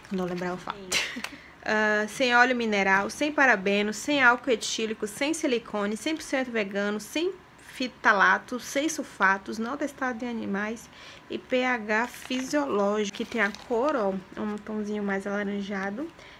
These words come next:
Speaker 1: e um vermelho mais fechado. Um vermelho fechado e um vermelho mais aberto. Vamos lá.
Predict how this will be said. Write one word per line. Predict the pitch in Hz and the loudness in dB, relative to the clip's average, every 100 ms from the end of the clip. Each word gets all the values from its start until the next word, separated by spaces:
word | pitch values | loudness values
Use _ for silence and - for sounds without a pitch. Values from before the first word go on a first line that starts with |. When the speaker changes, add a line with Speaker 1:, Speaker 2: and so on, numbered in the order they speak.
| - | -10
Speaker 1:
e | 208 | -6
um | 208 | -4
vermelho | 208 220 220 196 214 | -2 0 0 0 0
mais | 202 190 180 190 - | -2 -2 -2 -2 -6
fechado. | - 220 - - 208 208 208 262 | -10 -6 -4 -2 0 0 -2 -2
Um | |
vermelho | 311 302 294 294 | 0 2 0 0
fechado | 302 294 294 294 | -4 -6 -4 -4
e | 302 | -4
um | 294 | -2
vermelho | 302 285 247 254 | -2 -2 -2 -2
mais | 240 240 | -2 -4
aberto. | 262 226 - - - - - - - - - - | -6 -6 -6 -8 -16 -16 -16 -18 -18 -20 -14 -6
Vamos | 202 202 202 202 | -2 0 0 2
lá. | 214 233 262 262 | 4 6 6 4